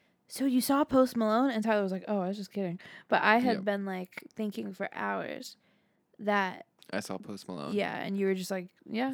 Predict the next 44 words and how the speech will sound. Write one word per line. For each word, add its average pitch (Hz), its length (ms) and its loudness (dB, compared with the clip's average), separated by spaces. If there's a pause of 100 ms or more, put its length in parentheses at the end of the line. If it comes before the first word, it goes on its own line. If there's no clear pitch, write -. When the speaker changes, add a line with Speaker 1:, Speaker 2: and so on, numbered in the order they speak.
Speaker 2:
Fooled. 92 560 4
Speaker 1:
Being 208 180 -4
chill - 180 -10
about - 220 -14
it. - 60 -20 (120)
Um, 196 260 -10 (2000)
Speaker 2:
But 131 320 6
I 120 80 2
did 139 260 2
see 143 180 -6
a 127 40 0
man 117 220 0
with 104 120 -8
a 101 60 -6
lot 104 220 0
of 104 60 -12
face 101 280 -10
tattoos - 680 -12 (160)
when 101 500 -6
he 104 160 -12
was, 101 240 -8
like, 85 340 -14
he 110 200 -12
had, 107 140 -6
like, 104 140 -10
similar 87 420 -10
hair 92 460 -10 (600)
to - 80 -20
Post 101 260 -4
Malone. 62 400 -10 (560)
It 113 160 2
looked 131 300 6
a 110 80 2
lot 98 220 2
like 95 160 -6
Post 101 280 -6
Malone, - 460 -12
but 104 100 0
I 107 60 2
knew 113 240 2
it 101 100 0
wasn't 101 360 -6
Post 80 260 -14
Malone. - 400 -14